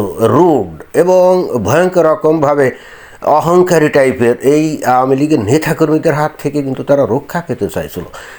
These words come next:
আওয়ামী লীগের সাধারণ সমর্থকরা চাচ্ছিল যে এইগুলোর অন্তত শাস্তি হোক,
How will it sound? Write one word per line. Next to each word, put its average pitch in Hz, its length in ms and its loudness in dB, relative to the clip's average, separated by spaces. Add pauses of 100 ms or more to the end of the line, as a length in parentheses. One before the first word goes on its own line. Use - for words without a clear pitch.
(520)
আওয়ামী 117 280 0
লীগের 156 220 2
সাধারণ 143 340 -2
সমর্থকরা 160 600 -2
চাচ্ছিল 156 500 -2
যে 113 60 -4
এইগুলোর 147 480 0
অন্তত 151 280 -6
শাস্তি 180 400 -4
হোক, - 180 -2